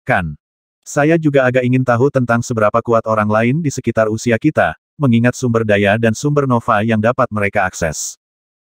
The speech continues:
Ye Lingfeng jauh lebih kuat dari sebelumnya, dan setelah semua yang dia alami, dia juga jauh lebih dingin. Dia terdengar seperti pembunuh alami yang tatapannya saja bisa merenggut nyawa. "Lebih baik jangan membual untuk saat ini,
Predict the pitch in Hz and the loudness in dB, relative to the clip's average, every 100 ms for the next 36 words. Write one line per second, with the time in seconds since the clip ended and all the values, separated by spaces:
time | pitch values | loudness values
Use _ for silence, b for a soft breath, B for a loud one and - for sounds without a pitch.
0 | 147 151 151 143 156 156 139 131 131 123 | 0 2 4 2 0 2 2 2 2 2
1 | 131 135 131 117 113 - 120 123 127 92 | 0 2 0 2 0 0 2 2 4 0
2 | 87 _ _ - 139 131 131 120 131 117 | -2 _ _ 0 0 2 0 0 0 0
3 | 110 113 113 113 110 123 123 92 78 _ | 2 2 0 0 2 2 2 -2 -6 _
4 | 135 131 135 131 120 110 131 127 104 104 | -2 0 2 2 0 2 2 2 0 -2
5 | 101 90 82 73 _ _ _ _ _ _ | -2 -2 -4 -6 _ _ _ _ _ _
6 | - 156 170 165 139 127 139 - 139 120 | -2 2 4 2 2 2 2 0 -2 0
7 | 135 131 117 117 117 113 110 113 131 120 | 0 0 2 2 2 2 2 2 2 0
8 | 117 113 113 123 113 104 131 120 120 123 | 0 -2 0 0 0 0 -2 0 0 0
9 | - 127 104 113 117 120 110 87 80 73 | -2 -2 0 0 0 0 0 0 -2 -6
10 | _ _ _ _ - 143 147 147 139 156 | _ _ _ _ -2 2 2 2 2 0
11 | 147 135 139 135 120 113 117 120 120 - | 0 2 2 2 2 2 2 0 -4 -2
12 | 117 120 117 85 117 | -4 -2 -2 -2 -2